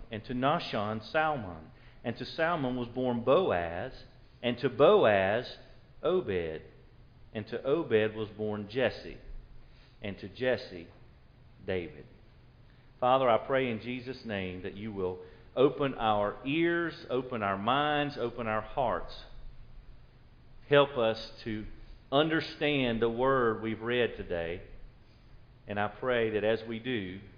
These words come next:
we'll be obedient to what you'll teach us,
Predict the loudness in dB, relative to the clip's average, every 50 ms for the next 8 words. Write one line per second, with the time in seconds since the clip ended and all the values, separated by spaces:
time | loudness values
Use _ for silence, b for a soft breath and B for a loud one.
0 | -20 -20 -20 -20 -20 -20 -20 -20 -20 -20 -20 -20 -20 -20 -20 -20 -20 -20 -20 -20
1 | -20 -12 -6 -6 -6 -2 -2 0 0 0 0 -2 -4 -2 -2 0 0 0 -2 -2
2 | -4 -8 -8 -4 -2 -2 -2 -2 -4 -6 -6 -6 -6 -8 -8 -8 -10 -10 -10 -10